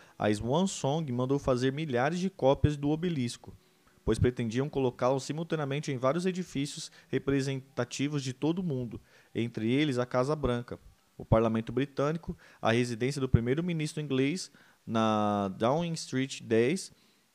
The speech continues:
não muito diferente da maneira como Pink Floyd lançaria seu álbum Animals, um ano depois, com um porco gigante flutuando sobre a usina termoelétrica da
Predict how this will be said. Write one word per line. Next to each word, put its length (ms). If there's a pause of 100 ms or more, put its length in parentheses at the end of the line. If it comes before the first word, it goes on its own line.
(120)
não 120
muito 240
diferente 440
da 60
maneira 300
como 200
Pink 260
Floyd 320
lançaria 400
seu 240
álbum 220 (100)
Animals, 640 (360)
um 200
ano 160
depois, 580 (220)
com 160
um 420
porco 300
gigante 400
flutuando 580
sobre 360
a 20
usina 360
termoelétrica 580
da 300